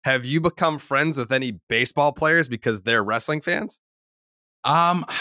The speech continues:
Speaker 2: well, you guys, off the top of my head,
Speaker 1: <laughs>
Speaker 2: there, there's not, you know how it is. You've been backstage and it's so busy and there's so many people. Every once in a while you get to say, "Hey,"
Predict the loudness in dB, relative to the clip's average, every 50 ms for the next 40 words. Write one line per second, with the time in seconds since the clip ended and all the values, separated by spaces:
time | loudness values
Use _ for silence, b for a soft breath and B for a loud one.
0 | B B B B B B B B _ -8 -4 -2 0 2 2 4 4 4 4 2
1 | 2 2 0 0 0 0 -2 -2 0 0 2 2 4 4 4 4 4 4 4 2
2 | 2 4 4 4 4 4 2 2 2 2 2 2 0 0 -2 -8 -14 -14 -12 -12
3 | -12 -8 -4 0 2 2 4 4 2 2 2 2 2 2 2 2 2 2 2 2
4 | 2 2 2 2 2 2 2 2 2 2 0 0 -2 -2 -2 0 2 2 2 4
5 | 4 4 4 2 0 -2 -2 -2 0 2 2 2 2 2 2 2 0 0 0 2
6 | 2 4 4 4 4 2 0 -2 -4 -6 -4 -2 -2 0 0 0 0 0 0 0
7 | -2 -2 -2 0 0 0 0 0 -2 -4 -2 -2 0 2 2 2 0 2 0 0
8 | 0 0 -2 -4